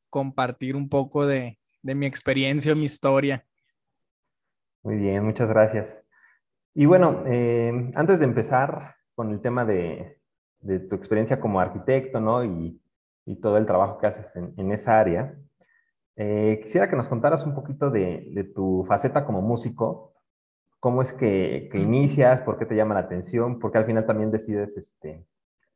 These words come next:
Speaker 2: eh, pues, laborar y explorar por esa parte? Eh, y hacerlo aparte a la par, ¿no? De, de,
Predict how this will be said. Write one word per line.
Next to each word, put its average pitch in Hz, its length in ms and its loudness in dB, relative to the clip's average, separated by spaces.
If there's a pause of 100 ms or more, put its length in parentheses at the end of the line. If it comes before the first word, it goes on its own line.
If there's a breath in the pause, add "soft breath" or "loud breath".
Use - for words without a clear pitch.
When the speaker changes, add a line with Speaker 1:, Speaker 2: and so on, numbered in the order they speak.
(300)
Speaker 2:
eh, 50 480 -10
pues, 95 100 -6
laborar 107 480 6
y 104 40 4
explorar 107 360 2
por 120 120 0
esa 120 180 -2
parte? 127 500 0 (720)
Eh, 95 760 -2
y 107 80 2
hacerlo 143 440 4
aparte 113 340 2
a 104 60 4
la 87 240 -2
par, 110 320 2
¿no? 107 180 -2
De, 95 320 2
de, 78 480 -8